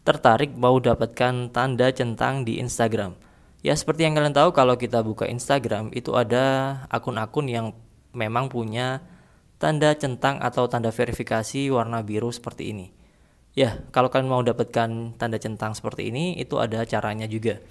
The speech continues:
Dan nggak semuanya kalau kita submit itu kita bisa dapat tanda checklist seperti tadi. Nah, sebelum kita lanjutkan lebih jauh, boleh dong kalian subscribe dan like video ini dan aktifkan tanda lonceng supaya kalian nggak ketinggalan update terbaru dari channel Komputer H P ini ya. Nah, di sini kalau kalian pengen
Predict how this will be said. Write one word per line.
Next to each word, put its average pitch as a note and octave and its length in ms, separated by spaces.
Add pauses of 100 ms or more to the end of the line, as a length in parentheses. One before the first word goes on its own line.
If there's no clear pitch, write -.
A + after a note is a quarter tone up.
(460)
Dan C#3+ 320
nggak - 160
semuanya C#3 480
kalau B2 240
kita A2+ 240
submit B2 400
itu C3 240
kita B2 240
bisa A2 240
dapat G#2+ 480
tanda A2 320
checklist - 400
seperti A2 160
tadi. F#2 280 (640)
Nah, D3+ 160
sebelum D3 240
kita D3+ 160
lanjutkan C3+ 320
lebih B2 160
jauh, C#3 240
boleh D#3 240
dong A2+ 160
kalian A2 320
subscribe B2 480
dan A2 240
like G#2+ 160
video G#2+ 160
ini A2+ 240
dan A#2+ 160
aktifkan A2+ 400
tanda G#2+ 160
lonceng C3 480 (480)
supaya D3+ 320
kalian C3+ 160
nggak B2+ 80
ketinggalan C#3 320
update C3+ 240
terbaru B2+ 480
dari A2 320
channel G#2+ 320
Komputer A2 320
H A2+ 80
P A2 160
ini G#2 160
ya. G2+ 80 (480)
Nah, D3 160
di B2+ 160
sini E3+ 160
kalau D#3 240
kalian C#3+ 160
pengen C#3 400